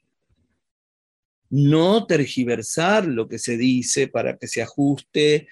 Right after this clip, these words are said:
a nuestra creencia, a nuestra inferencia, a nuestro sistema de valores. Y por supuesto, no abrir juicios de valor.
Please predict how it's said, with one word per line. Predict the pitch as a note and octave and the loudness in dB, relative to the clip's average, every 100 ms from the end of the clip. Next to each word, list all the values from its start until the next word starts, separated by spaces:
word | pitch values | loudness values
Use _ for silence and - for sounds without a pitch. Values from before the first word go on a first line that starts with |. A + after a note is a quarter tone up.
| - _ _ | -20 _ _
a | - B2+ | -2 0
nuestra | B2 C#3 D#3 D#3+ D3 _ - D#3 D3 D3 - | 0 0 0 -2 -4 _ -4 -2 0 -2 -4
creencia, | B2 A2+ B2 D3+ D3+ D3 C#3 - C3+ C3 C3 C3 - | -4 -2 -2 -2 -2 -2 -4 -6 -6 -4 -2 -2 -4
a | B2+ B2 | -6 -6
nuestra | B2+ D3 D#3 C#3+ - C#3+ C3+ | -4 -2 -2 -4 -6 -4 -2
inferencia, | B2 B2 A#2+ A2+ B2+ C3+ C3+ C3 - B2 | -4 -4 -2 0 0 0 -2 -4 -4 -4
a | A#2+ | -4
nuestro | C3 - C3 | -6 -8 -10
sistema | B2+ - D3+ D3 | -10 -6 -4 0
de | C3+ | 0
valores. | A2+ A2 B2+ D3+ D3+ D3 C3+ B2+ B2 - - _ _ _ _ _ _ _ _ _ _ _ _ _ _ _ _ _ _ _ _ - | 0 0 2 4 4 2 2 0 -2 -8 -20 _ _ _ _ _ _ _ _ _ _ _ _ _ _ _ _ _ _ _ _ -8
Y | C3+ | -2
por | C#3+ C#3 | 0 0
supuesto, | E3 D3 E3+ D3 C3+ - C3 B2+ | -2 0 2 2 0 -2 -2 -2
no | C3+ D3 D#3+ E3+ | -2 0 0 0
abrir | D#3+ C#3+ C#3+ D3 D#3+ D3+ | 0 0 -2 -2 -2 -6
juicios | - D3+ D#3 - D#3+ | -6 -4 -4 -4 -4
de | C#3+ | -4
valor. | A#2+ A#2 D#3 D#3 B2 G#2+ | -4 0 2 2 0 -6